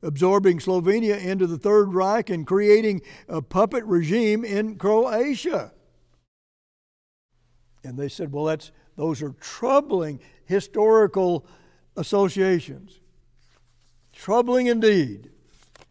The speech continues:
But how many people look upon that today?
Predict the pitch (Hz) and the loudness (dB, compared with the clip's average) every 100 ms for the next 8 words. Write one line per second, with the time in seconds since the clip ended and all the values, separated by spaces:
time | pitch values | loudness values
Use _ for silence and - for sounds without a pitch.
0 | _ 160 143 135 180 208 208 202 139 208 | _ -14 -10 -4 -2 -2 -2 -4 -2 -4
1 | 175 208 196 214 208 175 220 220 214 220 | -2 -2 0 0 -4 -6 -4 -4 -2 -2
2 | 190 202 226 277 214 123 | -2 -2 0 0 0 -2